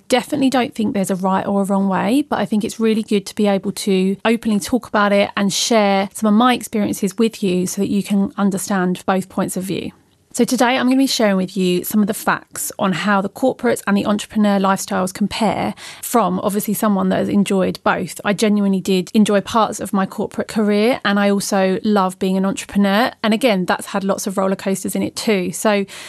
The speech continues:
the purpose of this podcast is really to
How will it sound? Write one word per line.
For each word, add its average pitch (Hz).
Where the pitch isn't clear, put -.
the 220
purpose 269
of 214
this -
podcast 196
is 196
really 196
to 196